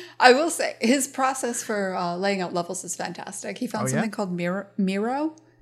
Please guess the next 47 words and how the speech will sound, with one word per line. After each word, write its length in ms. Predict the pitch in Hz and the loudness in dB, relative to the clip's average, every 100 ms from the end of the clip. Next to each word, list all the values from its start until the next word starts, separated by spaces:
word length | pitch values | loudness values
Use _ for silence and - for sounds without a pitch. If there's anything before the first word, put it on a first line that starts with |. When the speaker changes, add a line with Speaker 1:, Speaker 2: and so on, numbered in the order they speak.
| - | -4
Speaker 1:
M 180 | 202 196 | 0 0
I 200 | 196 190 | -2 -2
R 220 | 190 190 | -4 -4
O. 200 | 180 180 | -4 -4
Speaker 2:
Oh. 40 | 220 | -4
Speaker 1:
It's 180 | 196 202 | -6 -6
like 100 | 202 | -4
a 160 | 180 175 _ - | -4 -8 _ -4
visual 380 | 220 214 226 214 | -4 -2 -2 -4
board 500 | 180 196 196 220 226 | -4 -4 -2 -2 -4
that 80 | 240 | -8
we 60 | |
can 120 | 214 | -8
both 260 | 196 196 - | -4 -6 -4
look 140 | 196 | -6
at 140 | 208 208 | -4 -4
at 100 | - | -8
the 60 | |
same 280 | 202 208 196 | -10 -6 -4
time, 360 | - - - 214 | 2 4 4 -2
and, 120 | 180 | -4
Speaker 2:
Oh, 40 | |
Speaker 1:
like, 160 | 175 214 | -4 -6
Speaker 2:
yeah. 580 | 254 262 254 254 190 123 | -8 -8 -8 -6 -4 -4
Speaker 1:
he 80 | - | -6
puts 240 | - - 220 | -2 -2 -2
Speaker 2:
Yeah, 60 | |
that 80 | 208 | -2
thing's 100 | 214 214 | 0 0
Speaker 1:
images 300 | 220 233 240 | 0 0 0
of 100 | 214 | 0
Speaker 2:
great. 140 | 220 | -2
Speaker 1:
the, 140 | 202 196 | -2 -4
each 260 | 202 - 208 | -6 -6 -4
level, 340 | 190 226 233 | -4 -2 -4
and 80 | 208 | -4
he's, 160 | 185 | -6
like, 120 | 190 190 | -6 -6
arranging 480 | 180 180 185 196 | -6 -6 -6 -8
them 120 | 214 226 | -4 -4
and 80 | 226 | -4
shit. 280 | - 262 254 | -6 -10 0
It's 200 | 190 - | 8 8
really 600 | 185 196 220 214 202 185 | 8 -2 0 0 0 -2
useful. 680 | 175 170 170 - - - - | -6 -8 -8 -10 -12 -14 -18
Speaker 2:
Yeah, 440 | 135 190 208 190 | -14 -10 -6 -6
I 80 | 123 | -2